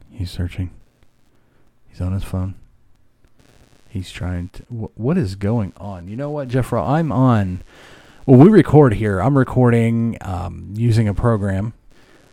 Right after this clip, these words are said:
that we use to record on. At the same time, it gives me access to the internet. What the weird thing is right now is my internet is not working.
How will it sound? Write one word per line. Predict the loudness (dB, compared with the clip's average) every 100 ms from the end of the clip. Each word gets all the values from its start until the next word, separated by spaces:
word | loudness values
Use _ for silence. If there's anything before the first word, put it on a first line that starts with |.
| _ -2
that | -2 0
we | -2
use | -2 -6
to | -6
record | -8 -2 2 2
on. | 2 -4 -8 -14 _ _ _ -20 -8
At | -4
the | -2
same | -2 0 -2 -2
time, | -2 0 0 -2
it | -2
gives | -2 -2
me | 0 0
access | -2 -2 -4 -6
to | -6
the | -6 -4
internet. | -4 -4 -6
What | -12 -10
the | -8
weird | -8 -4 -2 -2 -4
thing | -4 -2 -2
is | -4 -4 -4 -4
right | -4 -6
now | -6 -6 -8
is | -10
my | -10 -8 -8 -10
internet | -8 -6 -8 -10 -12
is | -12 -10 -10 -14 -14
not | -10 -10 -10 -12
working. | -14 -8 -8 -8 -10 -14 -16